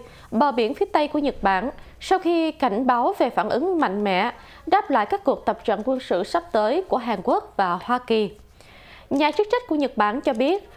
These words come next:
phi đạn đã lao xuống vùng biển bên trong vùng đặc quyền kinh tế của Nhật Bản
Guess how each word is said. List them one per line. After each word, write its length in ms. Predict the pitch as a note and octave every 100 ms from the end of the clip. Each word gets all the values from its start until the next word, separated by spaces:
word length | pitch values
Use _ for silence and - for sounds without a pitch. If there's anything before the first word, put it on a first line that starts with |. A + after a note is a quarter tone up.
| -
phi 200 | - G4+
đạn 280 | E4 B3+ A#3+
đã 120 | A3+
lao 220 | D4 D4 D4
xuống 220 | E4 E4+
vùng 220 | A#3+ G#3+
biển 300 | F#3+ F#3 D#4 D4
bên 180 | C4+
trong 320 | C4 C#4 A#3+ G#3+
vùng 240 | G3+ F#3+
đặc 140 | G3 -
quyền 180 | A3+ G3
kinh 200 | B3 A3+
tế 220 | G#3+ B3+
của 120 | E4 D4+
Nhật 180 | A3 F#3
Bản 280 | F3+ F3+